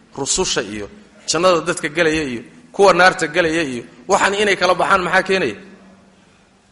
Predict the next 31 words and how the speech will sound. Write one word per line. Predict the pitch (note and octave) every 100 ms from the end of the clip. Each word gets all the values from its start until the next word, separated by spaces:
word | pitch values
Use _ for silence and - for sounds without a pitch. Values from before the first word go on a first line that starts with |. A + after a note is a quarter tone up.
| _ _ _ -
Ya, | E3 A#2+ - - - - - -
soo | - E3+
Ibliis | F3+ A#3 A#3
iyo | F#3+ F3+
shaqadiisa | F#3 G3 A3 F#3 G#3
ma |
aha. | F#3+ - - - - _ _ _ _ _ _ _
Waxaas | B3 G3+ - G3+ G3+ -
Ilaahay | F#3 F#3+ G#3+
jecel | G3+ - - G#3
yahay | F#3
baa | F3 F3
marka | F#3 D3+
ka | - G3
dhalanaya. | D3 C#3+ B2 - - - _ - -
Marka | F#3 G3+
masaalix | G#3+ G3 G#3+ A3+ - -
fara | G#3+
badan | G#3 A#3+
maadaama | B3 A3 G#3+ G#3+
ay | G3
ka | F#3+ A3
dhalanayso, | F#3 F#3 D3 - E3 - - -
Allah | G3+ G#3 F#3+
waa | G3+ F#3 D3+
doonay | D3+ E3+ F3+ G3
tabaaraka | - F3 F3+ E3+ E3
wa | D3+
tacaala, | C#3+ D#3+ C#3
mase | E3 -
jecla. | - - C3